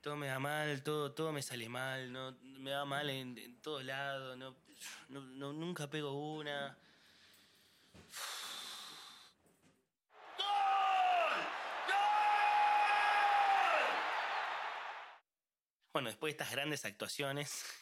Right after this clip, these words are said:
<laughs> lo que estoy planteando acá es que subimos y bajamos todo el tiempo. Cada una de estas situaciones cotidianas en las que vivimos, incluso muchas de estas situaciones suceden en nuestra mente sin llegar a ser expresadas. Esto nos drena.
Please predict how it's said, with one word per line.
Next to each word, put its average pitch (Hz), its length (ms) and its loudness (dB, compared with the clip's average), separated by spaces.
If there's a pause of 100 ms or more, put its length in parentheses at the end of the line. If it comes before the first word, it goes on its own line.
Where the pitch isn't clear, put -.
(220)
<laughs> - 1500 -12
lo 127 100 -4
que 123 60 -6
estoy 131 160 -6
planteando 147 500 -4
acá 127 520 -4
es - 100 -14
que 131 100 -10
subimos 147 520 -6
y 127 80 -8
bajamos 143 440 -6
todo 117 140 -4
el 101 140 -6
tiempo. 85 400 -12 (240)
Cada 165 200 -2
una 196 140 0
de 175 60 -2
estas 165 200 -8
situaciones 127 480 -6
cotidianas 117 720 -6
en 98 100 -14
las - 120 -16
que 92 120 -14
vivimos, 113 680 -8 (340)
incluso 135 540 -8
muchas 123 380 -8
de 110 140 -6
estas 123 220 -10
situaciones 127 520 -8
suceden 127 440 -8
en 107 100 -8
nuestra 107 280 -10
mente 165 460 -6
sin 147 220 -8
llegar 131 260 -6
a - 60 -6
ser 131 160 -8
expresadas. 95 840 -14 (460)
Esto 170 240 -6
nos 117 180 -8
drena. 107 460 -8